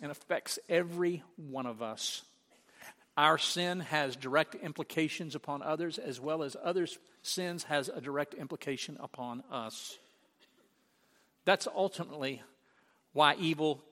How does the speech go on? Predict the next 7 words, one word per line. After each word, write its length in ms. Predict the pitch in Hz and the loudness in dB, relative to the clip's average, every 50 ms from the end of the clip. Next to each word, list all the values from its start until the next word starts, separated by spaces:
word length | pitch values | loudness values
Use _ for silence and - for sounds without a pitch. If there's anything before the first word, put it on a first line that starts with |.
| _ - | _ -2
exists, 840 | 147 135 139 113 120 117 139 170 156 - - - - - - - - - - _ _ _ _ _ _ _ _ _ _ _ _ _ _ _ _ _ _ _ _ - | -2 -2 -2 -4 -2 2 4 4 4 4 2 0 -2 -2 -6 -10 -14 -18 -20 _ _ _ _ _ _ _ _ _ _ _ _ _ _ _ _ _ _ _ _ -16
because 800 | 135 - - - - 135 139 139 139 143 143 - - - - - _ _ _ _ _ _ _ _ _ _ _ _ _ _ _ - | -12 -10 -4 0 2 4 4 4 2 0 -4 -8 -10 -10 -12 -14 _ _ _ _ _ _ _ _ _ _ _ _ _ _ _ -6
of 160 | 143 123 - | -6 -6 -4
sin. 520 | - - - 135 123 117 110 110 113 113 - - - - _ _ - - _ _ _ _ _ _ _ _ _ _ _ - 240 262 - - - | -4 -4 -2 -2 -2 -2 -4 -6 -10 -14 -18 -20 -20 -20 _ _ -20 -20 _ _ _ _ _ _ _ _ _ _ _ -18 -16 -14 -16 -14 -8
Maybe 340 | - 151 175 190 180 156 156 | 4 8 10 10 10 10 6
you're 240 | 143 156 165 170 156 | 6 6 6 6 8
like 320 | 139 139 143 127 - - | 8 8 8 8 6 2